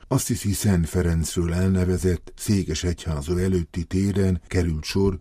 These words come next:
a Szent Pápa szobrának felállítására. A katedrálishoz vezető lépcsők előtt felállított három méter magas, négy mázsa súlyú bronzszobrot Gianrico Ruzza püspök,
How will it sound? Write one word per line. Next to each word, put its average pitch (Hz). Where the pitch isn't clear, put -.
a 95
Szent 135
Pápa 95
szobrának 80
felállítására. 71
A 92
katedrálishoz 87
vezető 90
lépcsők 92
előtt 85
felállított 85
három 92
méter 82
magas, 92
négy 107
mázsa 85
súlyú 82
bronzszobrot 87
Gianrico 101
Ruzza 85
püspök, 104